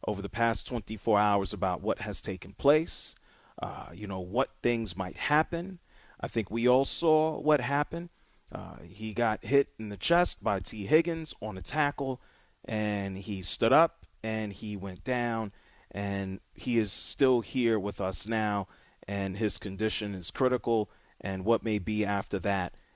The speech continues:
is still something that needs to be sorted out.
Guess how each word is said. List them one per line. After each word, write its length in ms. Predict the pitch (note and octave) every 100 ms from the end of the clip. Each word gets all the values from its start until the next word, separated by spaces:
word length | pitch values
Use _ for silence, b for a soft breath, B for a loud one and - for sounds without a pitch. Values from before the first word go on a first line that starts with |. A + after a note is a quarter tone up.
| -
is 100 | -
still 220 | - G#2
something 520 | - A2+ G#2 G#2+ G2
that 180 | G2 F#2
needs 380 | G2+ G2+ F#2+ -
to 140 | A2+
be 340 | F#2+ G2+ F#2 -
sorted 520 | - - G#2+ F#2 F#2 -
out. 380 | G2 F#2 E2 -